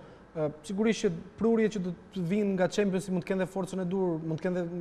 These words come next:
mund të kenë një shtys më shumë nëse do të jenë skuadra elite, siç ishte rasti i Juventusit vitin e kaluar që u frenua deri në finale, kjo me të për të parë, por me grupin që ka sigurisht, ë, me grupin e skuadrave që ndodhet për momentin, ë, në uefa Europa League,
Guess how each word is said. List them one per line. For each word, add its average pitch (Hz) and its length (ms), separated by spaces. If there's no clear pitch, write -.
mund 170 160
të - 20
kenë 190 160
një 170 80
shtys 190 240
më 185 160
shumë 185 220
nëse 175 180
do 165 80
të 190 80
jenë 170 140
skuadra 175 340
elite, 175 320
siç 151 240
ishte 165 160
rasti 170 320
i 165 80
Juventusit 151 560
vitin 165 180
e 160 80
kaluar 170 320
që 165 80
u - 60
frenua 165 340
deri 160 220
në - 20
finale, 202 400
kjo 190 80
me 190 80
të 196 80
për 202 160
të 208 140
parë, 233 180
por 196 240
me 180 240
grupin 226 400
që 226 160
ka 233 160
sigurisht, 202 480
ë, 190 140
me 160 160
grupin 202 320
e 175 80
skuadrave 185 480
që 170 80
ndodhet 175 400
për 160 160
momentin, 160 400
ë, 143 720
në 147 120
uefa 180 200
Europa 185 280
League, 208 160